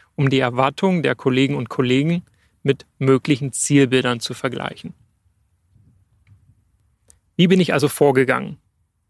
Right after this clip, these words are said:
Zunächst habe ich nach der Befragung meiner zwei Teamkollegen mit allen beteiligten Abteilungen die relevanten Aktivitäten gesammelt, die so im Rahmen einer Produktentwicklung anstanden.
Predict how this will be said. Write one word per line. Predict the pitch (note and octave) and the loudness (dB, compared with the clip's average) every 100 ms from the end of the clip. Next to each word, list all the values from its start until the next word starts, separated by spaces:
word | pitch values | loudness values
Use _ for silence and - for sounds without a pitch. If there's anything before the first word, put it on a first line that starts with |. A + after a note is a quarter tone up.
| _ _ - | _ _ -4
Zunächst | D3+ D3+ G#3 - - D3+ | 0 2 2 -2 -6 -2
habe | D3+ C#3+ D#3 | 0 0 -2
ich | D#3 C3 - | -2 -6 -2
nach | C#3 C3+ | -2 -2
der | - B2+ | -2 -4
Befragung | C3 - C#3 D3+ D3 C3 | -6 -2 0 2 2 0
meiner | B2+ B2+ | -2 -4
zwei | - C3 | -4 -6
Teamkollegen | - G#3+ G3+ C#3 B2+ D3+ G3+ - _ _ _ | 0 0 2 0 0 0 -4 -6 _ _ _
mit | D3 D#3 - - | 0 0 -2 -8
allen | - C#3+ C#3+ C3+ | -2 0 2 0
beteiligten | - B2+ C3 B2+ - - | -4 -2 -2 -2 -4 -8
Abteilungen | - - - C3+ D3 F3 F3 D3+ | -8 -8 -4 0 2 2 0 -2
die | C3 | 0
relevanten | C3 B2 B2 C3 - - | 0 0 0 -2 -4 -12
Aktivitäten | C3+ - C3 C3+ - D3+ - C3+ | -14 -12 -8 -8 -2 -2 0 -4
gesammelt, | C3 C3 C#3 - _ - | -2 -4 -6 -12 _ -2
die | D3+ E3+ | 0 0
so | D3+ C#3+ D#3+ - | 2 2 2 2
im | C3 | 0
Rahmen | B2+ C3 D3+ - | 0 2 0 -2
einer | - C3+ D3 | -4 -2 -4
Produktentwicklung | D#3 - C#3 B2 - C#3 C3+ B2+ F3 F#3 G#3 | -4 -2 0 -2 -4 -4 -4 -2 -2 0 -2
anstanden. | F#3+ - C#3 F#3+ | -4 -6 -10 -14